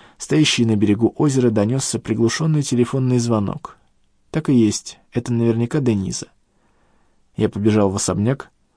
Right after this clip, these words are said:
думая на ходу: "Интересно, успею ли я снять трубку?" Конец книги. Запись произведена издательско-полиграфическим тифлоинформационным комплексом "Логос ВОС".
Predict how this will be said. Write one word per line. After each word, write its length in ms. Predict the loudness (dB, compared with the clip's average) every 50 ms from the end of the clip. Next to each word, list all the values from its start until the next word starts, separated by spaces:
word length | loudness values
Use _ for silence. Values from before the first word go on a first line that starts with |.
| _ _ -6
думая 360 | 0 2 2 2 4 2 2
на 100 | 2 0
ходу: 380 | 0 0 0 0 -2 -4 -6 -8 -12 _ _ _ _ _ _ _ _ _ _ _ _ _ -10
"Интересно, 560 | -6 -2 0 0 0 0 -2 -4 -8 -10 -10 _ _ _ _ _ _ _ _ _ _ _ _ _ -10
успею 380 | -8 -8 -6 -4 -2 0 0 2
ли 120 | 2 2
я 120 | 4 2 2
снять 380 | 0 -2 -4 -4 -4 -4 -6
трубку?" 500 | -8 -8 -8 -8 -10 -14 -20 -20 -20 _ _ _ _ _ _ _ _ _ _ _ _ _ _ _ _ _ _ _ _ _ _ _ _ _ _ _ _ _ _ _ _ _ _ _ _ _ _ _ _ _ _ _ _ _ _ _ -4
Конец 400 | 0 2 2 4 2 2 0 -2
книги. 460 | 0 0 0 0 -2 -4 -8 -10 -12 -14 -20 _ _ _ _ _ _ _ _ _ _ _ _ _ _ _ _ _ _ _ _ _ _ _ _ _ _ _ _ _ _ _ _ -6
Запись 440 | -2 0 2 2 2 0 -2 -4 -2
произведена 760 | 0 0 0 2 2 0 0 0 0 0 0 -2 -2 -4 -6 -10 -20 _ _ _
издательско-полиграфическим 1600 | 0 0 0 2 0 0 -2 -2 -4 -6 -4 -4 -4 -2 0 0 2 4 4 4 2 2 0 -2 -2 -2 -2 -2 -2 -2 -2
тифлоинформационным 1200 | -2 0 -2 -2 2 2 2 2 2 0 0 0 2 0 0 0 2 2 2 2 2 2 0 0 -2
комплексом 600 | 0 -2 -2 0 0 -2 -4 -2 -2 0 2 2
"Логос 380 | 4 4 4 4 2 0 0 -2
ВОС". 380 | -6 -6 -6 -6 -8 -8 -10